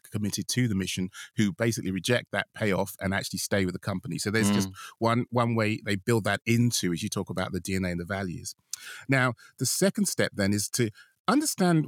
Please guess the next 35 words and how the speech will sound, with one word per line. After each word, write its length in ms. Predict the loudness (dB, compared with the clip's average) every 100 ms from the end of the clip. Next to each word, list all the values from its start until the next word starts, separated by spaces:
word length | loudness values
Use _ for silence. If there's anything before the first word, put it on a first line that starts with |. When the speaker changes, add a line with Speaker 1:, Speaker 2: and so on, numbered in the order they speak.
| 0
Speaker 1:
which 240 | -2 2
behaviors 520 | 2 4 4 4 2 4
are 100 | 4
here 180 | 4 2
to 100 | 0
stay 560 | 0 0 2 2 -2 -6 _ _ -4
or 200 | 0 2
not. 340 | 2 0 -4 _ -16 -16 -4
We, 220 | 2 2 4
we 100 | 2
have 100 | 2
to 80 | -2
accept 560 | -2 0 2 0 0
that 140 | -6 -4
the 80 | 0
health 220 | 0 -2
crisis 420 | 0 0 0 -4
of 140 | -4
covid 260 | 0 0 2
has 240 | -2 -4 -4
had 160 | -2 0
a 80 | -2 _
lasting 400 | 0 0 0 0
impact 300 | 0 0 -4
on 80 | -4
society, 640 | -6 -2 2 2 2 0 -2
on 120 | -2
culture, 460 | -2 0 0 -2 -2
on 100 | -2
economies, 640 | -4 -2 0 2 2 -2 -6 -14 -10
people's 340 | -4 -2 -2 0
incomes, 720 | 2 2 2 0 2 -2 -4 -10 -16 -6
jobs, 460 | 0 2 2 -2 -6 -2
and 140 | -2
expectation. 840 | -2 -4 -6 -2 0 0 0 -2